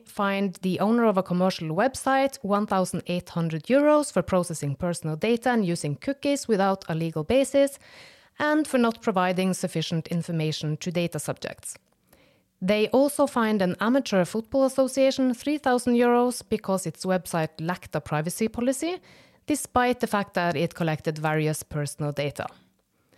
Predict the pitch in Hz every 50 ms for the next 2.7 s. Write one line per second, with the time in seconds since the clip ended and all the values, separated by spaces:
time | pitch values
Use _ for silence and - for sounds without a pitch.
0 | _ _ _ _ _ _ _ _ _ _ _ _ _ _ _ _ _ _ _ _
1 | _ _ _ _ _ _ _ _ _ - 262 262 262 262 254 262 - - _ 269
2 | 269 269 269 254 - - 262 247 - 254 226 - 254 254